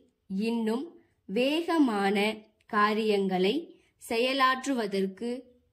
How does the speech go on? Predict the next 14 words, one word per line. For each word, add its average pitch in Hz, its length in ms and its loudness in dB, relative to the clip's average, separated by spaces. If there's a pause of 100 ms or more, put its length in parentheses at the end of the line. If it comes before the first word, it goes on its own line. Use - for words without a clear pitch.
முயற்சி 285 600 0 (300)
இல்லாதது 214 840 2 (380)
கண்டு 185 440 -2 (580)
நான் 226 380 0 (480)
வருந்துகிறேன். 208 920 2 (520)
நான் 202 400 0 (500)
வெளிநாடு 277 680 4 (460)
சென்றதில்லை. 202 880 0 (680)
கல்வி 302 500 2 (140)
அமைச்சர் 208 680 -4 (320)
வெளிநாடு 254 840 0 (400)
சென்றுவிட்டு 240 880 0 (380)
வந்து 196 520 0 (540)
நிலைமையை 220 640 0